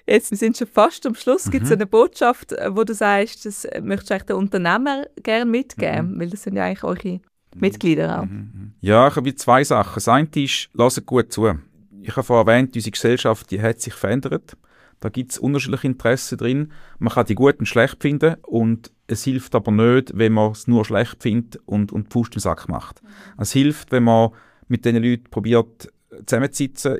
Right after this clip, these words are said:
Speaker 2: ihnen zuzulassen. Im Idealfall kann man sie vielleicht sogar von eigenen Themen überzeugen oder ihnen, äh, zumindest klar machen, warum das man gewisse Sachen so sieht.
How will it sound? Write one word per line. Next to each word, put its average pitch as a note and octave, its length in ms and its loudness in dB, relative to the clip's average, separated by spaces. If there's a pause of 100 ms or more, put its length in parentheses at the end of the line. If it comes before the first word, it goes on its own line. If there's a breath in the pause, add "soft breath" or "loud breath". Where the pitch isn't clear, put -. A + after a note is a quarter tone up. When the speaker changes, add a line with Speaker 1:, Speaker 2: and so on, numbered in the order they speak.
Speaker 2:
ihnen A2 180 0
zuzulassen. C3 680 -2 (180)
Im A#2 80 2
Idealfall A#2 440 2
kann A#2 280 0
man G#2 80 2
sie A#2+ 200 -4
vielleicht G#2+ 360 -6
sogar G#2+ 340 4 (360 loud breath)
von F2 180 -2
eigenen A2 260 0
Themen A2 240 0
überzeugen B2+ 640 0
oder - 260 -2
ihnen, A2 220 -2
äh, F#2+ 200 0
zumindest G2 520 -4
klar G#2+ 280 0
machen, F#2+ 540 -2
warum G#2 320 -2
das C3 160 -2
man A#2 80 -4
gewisse - 300 -6
Sachen A#2+ 320 -4
so A#2 160 -6
sieht. - 340 -4